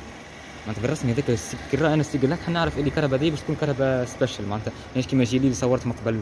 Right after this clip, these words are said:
واللي هما جي اكس تروا وال-، والجي سي سيس. شوفوا الانتيريور، واو. شوفوا قالت لك جيلي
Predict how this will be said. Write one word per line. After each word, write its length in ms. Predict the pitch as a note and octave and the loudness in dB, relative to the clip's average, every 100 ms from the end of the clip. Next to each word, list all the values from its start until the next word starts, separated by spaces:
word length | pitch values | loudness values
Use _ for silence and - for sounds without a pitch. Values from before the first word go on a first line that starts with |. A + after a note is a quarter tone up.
| G2+ | -2
واللي 140 | G#2+ | 0
هما 120 | A2+ | 0
جي 100 | G#2 | 0
اكس 140 | A#2 - | -2 -2
تروا 260 | A2+ B2 | 0 2
وال-، 200 | A2+ A#2+ A#2+ - - - - - - - - - | 4 2 0 -8 -12 -12 -12 -14 -16 -18 -16 0
والجي 260 | A#2+ A2 A#2 | 0 2 0
سي 120 | A#2 | -2
سيس. 240 | - F#2+ - - - - - | -4 -6 -8 -14 -16 -16 -8
شوفوا 240 | D3+ C#3+ A#2 | -6 -2 -2
الانتيريور، 480 | A2+ A#2 A2 C3 F3 - - - - - - - - - - - - - - - - - - | 0 2 4 2 0 -8 -16 -18 -18 -18 -18 -18 -20 -20 -18 -18 -18 -18 -18 -18 -18 -12 -6
واو. 260 | G#2+ G2+ G2+ - - - - - - - - - - - - - - - - - - | -2 -2 -2 -8 -10 -10 -10 -12 -12 -12 -12 -12 -14 -14 -16 -18 -18 -18 -18 -18 -12
شوفوا 220 | C3 - C#3+ - - - - | -10 -10 -10 -12 -16 -18 -8
قالت 120 | C#3 - | -6 -6
لك 120 | A#2 | -6
جيلي 380 | A#2 B2 C3+ D3 | -2 0 2 0